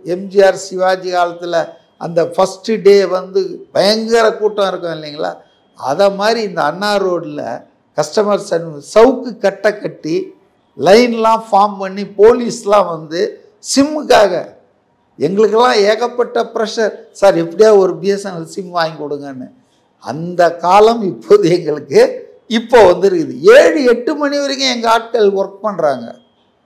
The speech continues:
Customer service சென்டர்ல. அந்த அளவுக்கு கூட்டம் அலமோதுது. எங்களால முடியல, தாக்கு பிடிக்க முடியல. இருந்தாலும் ஒரு சந்தோஷம். ஏன்னா கொஞ்ச நாளைக்கு முன்னால வரைக்கும்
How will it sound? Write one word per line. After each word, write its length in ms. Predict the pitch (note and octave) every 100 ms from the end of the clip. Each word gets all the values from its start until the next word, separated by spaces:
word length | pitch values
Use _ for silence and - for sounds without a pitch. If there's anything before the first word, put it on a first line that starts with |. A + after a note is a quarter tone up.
| _ _
Customer 420 | - F#3 A#3+ A3 F#3+
service 540 | - F#3+ G3+ G3 F#3
சென்டர்ல. 320 | D#3 C#3+ C3+
அந்த 380 | C#3+ A3 A#3+ B3+
அளவுக்கு 440 | A#3+ A#3+ A3+ G#3+
கூட்டம் 500 | - G#3 G#3 F#3+ D#3
அலமோதுது. 580 | E3+ E3+ D3+ B2 B2 - _ _ _ _ _ -
எங்களால 440 | D#3+ F3+ G#3 A3+ - - E3+
முடியல, 400 | A3 A#3 F#3+ -
தாக்கு 400 | E3+ G#3 G#3 F3
பிடிக்க 440 | F3+ D#3 D#3 D#3+
முடியல. 240 | F#3+ D#3
இருந்தாலும் 760 | D#3 G3+ G3+ F#3 D#3+ D#3 G3+ - - _ _ _ -
ஒரு 140 | E3+
சந்தோஷம். 680 | - E3+ F3 F3 C3+ B2 - _ _ _ _ _ _
ஏன்னா 600 | - F#3 G#3+ D#3 E3 G3+ - _ _
கொஞ்ச 220 | C3+ C#3+
நாளைக்கு 340 | F3 G#3 A3 G#3
முன்னால 320 | G3+ G#3 G#3
வரைக்கும் 600 | G3 G3 G#3 E3+ F3 -